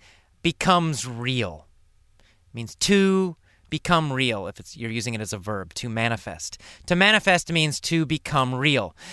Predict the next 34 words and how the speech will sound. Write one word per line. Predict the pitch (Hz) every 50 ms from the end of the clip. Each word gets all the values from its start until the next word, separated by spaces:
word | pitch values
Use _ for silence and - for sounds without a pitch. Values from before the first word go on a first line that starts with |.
| - -
So | - - 190 175 151 - - _
you | -
can | 156 143
say, | - 190 175 160 - - - -
"My | - 165 185 185 196 -
idea | 170 190 208 214 208 160 160 247 277 302 302 302 302 302 285 220 - - - - -
manifested." | - 165 190 220 277 311 339 330 311 - - 254 208 - - - - 185 131 98 - - - _ _ _ _ _ _ _ _ _ _ _ _ _ _ _ _ _ _ _ _ _ _ _ _ _ _ _ _ _ _ _ _ _
It | - -
became | - 220 - - 247 269 262 233
real. | 240 262 269 233 175
Before, | 147 - 294 - - 262 277 294 277
it | 247 196
was | 196 185 - -
only | 214 220 220 214 214 202
in | 196 190
your | 180 175
head. | 160 180 214 220 220
It | 208 156
was | 160 156
an | 165 156 143
idea. | 143 147 143 170 220 233 240 233 233 226 - - - - -
For | - 185
example, | 170 139 185 180 - - 139 107 - - - - -
I | - - 139
have | 156 160 156
this, | 127 156 151 -
uh, | 170 143 131
goal, | 127 120 180 185 180 170 156 135
this | 143 147 113
dream | 123 120 160 190 208 202 175 139 113 101 90 - - - - _ _ _ -
to | - 160 156 147 143
speak | - - - - 214 214 - - - _
English | - 185 202 202 185 151 160 143 - -
well. | 135 160 170 170 143 110 98 95